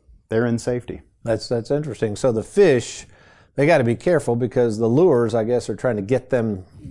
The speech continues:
Speaker 2: tempted to c-, come out from under that structure so the fishermen can catch them, right?
Speaker 1: Yeah, good, a good example of that is risk reward. So in fishing, the closer you can get to structure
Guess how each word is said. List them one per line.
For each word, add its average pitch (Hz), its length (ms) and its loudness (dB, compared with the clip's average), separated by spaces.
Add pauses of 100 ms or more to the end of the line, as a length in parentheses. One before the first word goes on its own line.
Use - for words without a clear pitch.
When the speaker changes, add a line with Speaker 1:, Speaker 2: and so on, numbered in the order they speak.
(320)
Speaker 2:
tempted 143 480 0
to 101 240 0 (380)
c-, - 80 -18 (120)
come 135 180 0
out 143 200 2
from 117 160 0
under 151 160 2
that 101 200 -2
structure 110 420 -2
so 120 220 0
the 104 120 -2
fishermen 120 480 -2
can 101 180 -8
catch 165 300 -4
them, 92 180 -4
right? - 300 -4
Speaker 1:
Yeah, 117 180 0
good, 131 420 4
a 139 100 2
good 160 180 8
example 131 420 4
of 110 60 6
that 107 120 6
is 95 180 -4
risk 127 300 4
reward. 110 540 2
So 107 440 0 (200)
in 113 180 0
fishing, 120 600 2 (340)
the 110 60 -2
closer 135 380 4
you 123 60 2
can 117 120 2
get 123 180 2
to 110 60 -8
structure 120 720 0